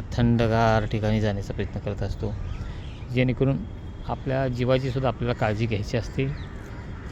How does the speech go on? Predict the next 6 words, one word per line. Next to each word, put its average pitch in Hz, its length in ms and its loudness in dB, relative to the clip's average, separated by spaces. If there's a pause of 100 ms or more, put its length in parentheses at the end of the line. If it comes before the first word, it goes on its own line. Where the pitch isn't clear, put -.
(300)
अशा - 260 0
थंडगार 127 560 6
ठिकाणी, 117 500 2 (880)
जसे 120 240 -2
प्राणी 123 460 2
तसंच 123 400 0